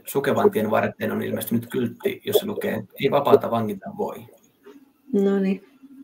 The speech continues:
Speaker 2: Se on aika mielen-, mielenkiintoinen kyltti, kuulkaa. Mm. Eli, eli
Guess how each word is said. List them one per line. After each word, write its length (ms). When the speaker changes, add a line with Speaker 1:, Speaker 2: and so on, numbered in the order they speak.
Speaker 2:
Se 260
on 80
aika 200
mielen-, 500
mielenkiintoinen 840
kyltti, 360
kuulkaa. 460
Mm. 380
Eli, 400
eli 380